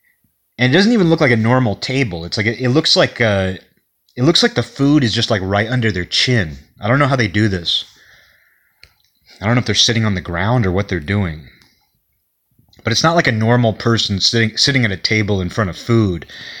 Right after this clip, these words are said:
It's like the food is, the, the tray of food or the plate of food is, like, inches away from their face. And so they have to, like, bring their hand up, and, and it's messy. Like, this guy eating the lasagna, it was, like, getting all over his face, and I think that was part of the appeal. I mean,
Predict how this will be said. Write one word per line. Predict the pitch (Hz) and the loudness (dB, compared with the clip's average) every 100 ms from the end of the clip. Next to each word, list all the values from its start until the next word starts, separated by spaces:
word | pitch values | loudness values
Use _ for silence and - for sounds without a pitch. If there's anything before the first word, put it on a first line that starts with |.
| - - - _ _ | -18 -20 -20 _ _
It's | 143 | -4
like | 131 | -2
the | 120 | -4
food | - 151 170 143 | 2 6 6 6
is, | - - _ - - | 2 -2 _ -20 -8
the, | 120 117 | -2 -2
the | 127 | 0
tray | - - 156 160 | 0 2 4 4
of | 120 | 2
food | - 143 139 123 | 0 2 4 4
or | 98 | 2
the | 95 | -2
plate | - 131 127 | -2 0 2
of | 101 | 0
food | - 120 110 | 0 2 2
is, | 98 | 0
like, | 95 - | -2 0
inches | 139 - 127 | 0 2 0
away | 107 101 101 | 0 0 -2
from | - 90 | -2 -4
their | 87 | -4
face. | - 110 90 - - - _ _ _ _ _ _ _ - | -2 -2 0 -2 -4 -6 _ _ _ _ _ _ _ -4
And | 113 | 0
so | |
they | 123 | 2
have | 120 | 2
to, | |
like, | 120 101 | 0 -2
bring | 113 143 156 | 0 2 2
their | 135 104 | 2 0
hand | 117 123 131 110 | 0 0 2 0
up, | 101 - - - - - - | -2 -4 -14 -20 -20 -20 -2
and, | 135 131 | 0 2
and | 143 | 2
it's | 120 95 | 2 0
messy. | 101 123 147 98 80 | 2 2 2 0 -4
Like, | 95 92 - - _ _ _ _ _ | -4 -4 -6 -20 _ _ _ _ _
this | 120 - | -4 0
guy | 131 | 2
eating | 123 127 127 | 2 2 4
the | 107 | 4
lasagna, | 107 98 107 151 123 | 2 2 2 2 0
it | 95 | -2
was, | 101 | -2
like, | 104 | 0
getting | 101 127 | 0 2
all | 127 120 | 2 2
over | 110 95 | 2 -2
his | 87 | -2
face, | - - 110 143 - | -4 0 0 0 0
and | 117 | 0
I | |
think | 165 180 | -2 0
that | 143 | 0
was | 143 | -2
part | - 135 | -2 -2
of | 120 | -2
the | 95 | -4
appeal. | - - 120 135 143 | -6 -2 0 2 2
I | |
mean, | 117 113 107 | 2 2 0